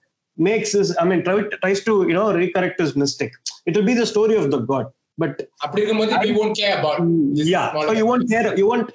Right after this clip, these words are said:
Speaker 1: empathize with the actors. You won't empathize with Arjun and Anu. அவங்களுக்கு என்னன்னா என்ன, கடவுளுக்கு என்னன்னா. So that's called point of view. Whose point of view the audience are taking the stand? Correct. So if you do multiple point of views, இப்ப நான் காட்ல ஆரம்பிச்சுட்டு அப்புறம் ஹீரோக்கு வந்துட்டு அப்புறம் திருப்பி ஹீரோக்கு அனுப்புறேன்னா, audience won't relate to any of them.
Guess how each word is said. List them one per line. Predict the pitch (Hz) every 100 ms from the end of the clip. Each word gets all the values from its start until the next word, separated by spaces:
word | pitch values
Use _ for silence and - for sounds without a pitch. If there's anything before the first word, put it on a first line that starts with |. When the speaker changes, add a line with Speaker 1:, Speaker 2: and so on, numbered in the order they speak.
| 190
Speaker 1:
empathize | 208 226 226 180
with | 175 147
the | 135
actors. | 165 - 135 135
You |
won't | 196 196
empathize | 170 214 208 175
with | 196 147
Arjun | 143 175 160
and | 131 113
Anu. | 117 _ - - -
அவங்களுக்கு | 123 180 180 180
என்னன்னா | 226 220 214
என்ன, | 208
கடவுளுக்கு | 170 190 208 175
என்னன்னா. | 160 156 139 -
So | 196
that's | 190 -
called | 240 190 180
point | 190 185 165
of | -
view. | 120 185
Whose | 240 -
point | 196 190 190
of | 175
view | 185
the | 156
audience | 165 170 160
are | -
taking | 147 160 147 131
the | -
stand? | 120 - - _ _ _ - - -
Correct. | 180 180 180 _ - -
So | 208
if | 208 196
you | 196 175 160
do | 165 254
multiple | 190 190 220 233
point | 196 185 170
of | 165
views, | 139 165 180
இப்ப | 165
நான் | 151
காட்ல | 139 185 196
ஆரம்பிச்சுட்டு | 180 180 175 196
அப்புறம் | 165 170
ஹீரோக்கு | 190 185 175
வந்துட்டு | 175 196
அப்புறம் | 175 175
திருப்பி | 160 - 170
ஹீரோக்கு | 180 180 160
அனுப்புறேன்னா, | 143 147 127
audience | 226 220 214
won't | 185 202
relate | 170 170 196 196
to | 175
any | 151 175
of | 190 -
them. | 127